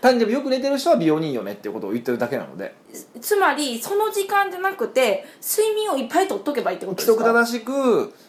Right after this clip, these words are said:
Speaker 1: えー、質の高い睡眠を取るってことの方が大事なのであって、あのー、
Speaker 2: 何この、もう、なんなん？騙されてるじゃないですか。
Speaker 1: うん。だから健康系はそうなんです。だからいっぱいその諸説があって、どれが本当なのか嘘なのかを引っ張ってこないといけないんですよ。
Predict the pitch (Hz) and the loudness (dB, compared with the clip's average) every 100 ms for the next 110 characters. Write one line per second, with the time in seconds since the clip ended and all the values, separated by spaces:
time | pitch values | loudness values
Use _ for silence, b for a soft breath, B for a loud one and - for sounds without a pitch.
0 | B 131 127 117 113 - 170 175 160 135 | B -2 0 0 -2 -2 0 2 2 2
1 | 139 147 147 139 131 120 120 170 135 117 | -2 -2 -2 -2 -4 -4 -2 0 2 0
2 | 139 113 107 98 90 90 - - 165 117 | -2 -6 -8 -8 -6 -8 -8 0 2 2
3 | - B B - 113 107 104 - - 220 | -4 B B -4 -2 -2 -4 -4 -2 0
4 | 277 330 294 269 247 - - 233 233 233 | 0 0 0 0 -2 -4 -4 0 2 2
5 | 233 226 233 320 349 392 285 226 226 254 | 2 2 0 2 2 4 4 4 4 4
6 | 262 302 311 403 494 508 359 320 415 - | 2 2 2 0 2 6 6 6 2 2
7 | 302 247 208 - - 135 117 98 87 - | 6 6 4 -2 -8 -4 -4 -4 -8 -16
8 | - 135 131 220 240 247 247 240 240 226 | 2 2 4 2 2 2 2 4 4 8
9 | 214 208 214 226 165 101 90 120 135 143 | 8 6 4 4 4 0 -4 2 2 2
10 | - _ - 214 233 233 214 269 247 214 | -6 _ 2 4 4 2 0 0 2 2
11 | 135 104 92 - - 180 175 233 240 175 | 2 0 0 -4 -2 0 4 4 4 0
12 | 135 147 131 113 98 135 117 85 98 180 | 0 0 0 -2 -6 -6 -6 -6 -6 -2
13 | 240 233 226 208 117 104 98 82 - - | -2 0 0 2 0 -4 -10 -12 -14 -12
14 | - | -14